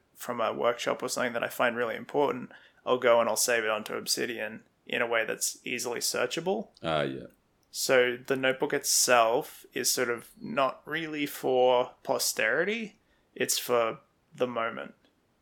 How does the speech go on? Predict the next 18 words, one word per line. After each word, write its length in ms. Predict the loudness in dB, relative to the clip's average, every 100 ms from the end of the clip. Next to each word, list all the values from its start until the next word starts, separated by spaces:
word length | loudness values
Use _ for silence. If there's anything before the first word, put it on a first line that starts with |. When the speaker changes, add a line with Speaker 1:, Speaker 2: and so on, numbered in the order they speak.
| -6
Speaker 1:
It's 220 | -4 -4
for 140 | -2 2
getting 280 | 2 2
stuff 400 | 0 -2 -4 -4
down 520 | -4 0 0 0 -2 -8 -6
Speaker 2:
Yeah. 220 | -4 0
Speaker 1:
or 120 | 0
for 200 | 2 2
working 340 | 2 0 -2 -10
through 280 | -6 -6 -2
lists. 380 | -2 -2 -4 -4
And 140 | -2
then 100 | 0
once 200 | -2 -2
I 60 | 0
turn 200 | 2 0
the 60 |
page, 600 | -2 0 2 2 -2 -10